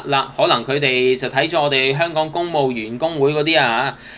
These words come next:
話要求要加百分之七吖嘛，噉佢哋咪又話係要即係加百分之七咯噉樣。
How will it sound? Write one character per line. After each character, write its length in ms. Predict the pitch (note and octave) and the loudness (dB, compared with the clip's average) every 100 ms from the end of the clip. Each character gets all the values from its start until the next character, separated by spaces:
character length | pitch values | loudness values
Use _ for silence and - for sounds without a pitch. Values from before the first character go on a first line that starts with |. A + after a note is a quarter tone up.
| - | -2
話 220 | D3 D3+ D#3+ | 4 4 6
要 180 | G#3 | 4
求 180 | G3+ A#2+ | 4 2
要 180 | A#2+ C#3 | 4 4
加 240 | C#3+ D#3 D3+ | 4 2 2
百 120 | C3+ | 0
分 200 | - A2+ | 0 -6
之 140 | C3 | -4
七 160 | C#3 D3 | -2 0
吖 160 | C3 C3+ | 2 2
嘛， 180 | A2+ | 2
噉 160 | A2 B2+ | 0 -2
佢 140 | A#2+ | -2
哋 120 | G#2+ G2+ | 0 0
咪 180 | G2 | 0
又 120 | G2+ G2 G2 | 2 2 2
話 240 | G2 G2+ G2 | 2 2 0
係 80 | G2 | -2
要 540 | G2 G#2 G#2 G#2+ G#2 | -6 -4 -2 -2 -2
即 100 | C3+ | -2
係 160 | A#2 G#2 | -2 0
加 160 | B2 | 0
百 140 | B2 G#2 | 2 0
分 200 | F#2+ F#2+ | -2 -8
之 100 | A2+ | -8
七 160 | - B2+ A#2 | -6 -4 2
咯 300 | A2+ A2+ G#2+ | 4 4 0
噉 80 | G2+ | -4
樣。 180 | G#2+ | -2